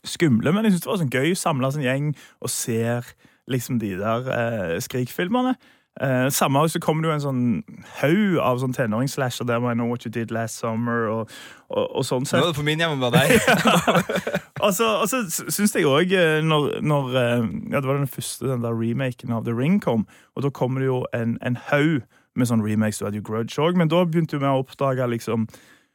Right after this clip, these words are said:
Speaker 1: hvor de kom fra. Ikke sant, disse asiatiske grøsserne, som jo er faen, de er jo ekstreme. Det er jo en, en film der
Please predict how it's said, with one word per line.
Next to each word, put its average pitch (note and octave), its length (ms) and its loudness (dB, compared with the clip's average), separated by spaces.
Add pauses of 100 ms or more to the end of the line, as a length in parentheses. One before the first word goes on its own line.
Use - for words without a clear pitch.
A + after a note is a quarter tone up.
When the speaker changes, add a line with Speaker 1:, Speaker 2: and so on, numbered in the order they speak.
(160)
Speaker 1:
hvor D3 220 2
de D3 80 0
kom F3+ 340 4
fra. - 340 -2 (880)
Ikke A#2 120 -2
sant, A#2+ 160 2
disse A2+ 200 0
asiatiske A#2 600 0
grøsserne, - 380 0
som F#3 140 2
jo D#3 120 6
er D3+ 80 4
faen, A#2+ 420 2 (540)
de G3+ 120 4
er E3+ 80 6
jo D3 160 6
ekstreme. C3+ 640 2
Det D3 80 4
er D3+ 60 4
jo - 60 0 (120)
en, D3 160 4
en C#3+ 160 0
film D3+ 280 -2
der C3 200 0